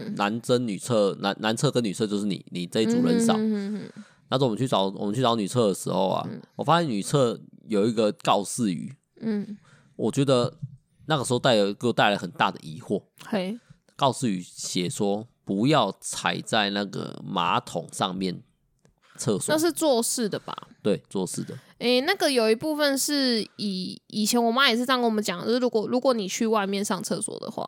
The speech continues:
Speaker 2: 它是坐式的话，你不要直接坐下去。
Speaker 1: 嘿。
Speaker 2: 你就是踩在那个马桶上面蹲着尿。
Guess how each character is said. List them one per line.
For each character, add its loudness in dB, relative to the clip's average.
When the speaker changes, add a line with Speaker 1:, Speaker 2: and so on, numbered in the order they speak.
Speaker 2:
它 2
是 0
坐 2
式 -4
的 -8
话， -4
你 -8
不 -2
要 2
直 -6
接 -4
坐 -10
下 -8
去。 -14
Speaker 1:
嘿。 -2
Speaker 2:
你 -4
就 0
是 0
踩 -6
在 -2
那 -4
个 -6
马 -8
桶 -10
上 -4
面 -8
蹲 0
着 -6
尿。 -10